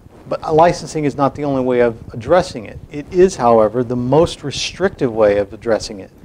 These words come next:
and that's because it takes away, it puts a significant hurdle in front of someone exercising their self-evident right to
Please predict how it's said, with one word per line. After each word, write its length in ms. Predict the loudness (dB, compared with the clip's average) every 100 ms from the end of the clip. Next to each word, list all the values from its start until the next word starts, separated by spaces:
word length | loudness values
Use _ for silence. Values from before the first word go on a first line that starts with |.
| -20 -20 -14 -8
and 180 | -2
that's 240 | 2 0 0
because 640 | -12 -8 -2 -2 -2 -6 -16 -20 -20 -20 -14
it 260 | -10 -10 -10
takes 380 | -10 -8 -8
away, 580 | -6 2 6 6 4 0 -10 -20 -20 _ -20 -20 -20 -18 -12
it 140 | -12
puts 420 | -2 -2 -2 -6 -12 -20 -20 -20 -12
a 100 | -10
significant 640 | -8 -6 -4 -4 -6 -10
hurdle 480 | -6 2 4 4 -2 -6
in 160 | -12 -12
front 380 | -8 -6 -6
of 320 | -6 -8 -8 -12 _ _ -20 _ -12
someone 380 | -6 -2 -2 -2
exercising 800 | -4 -4 -2 2 2 2 -4 2
their 180 | 2
self-evident 720 | 2 2 2 4 2 2 -2 0
right 380 | 2 2 0
to 380 | -6 -10 -8 -10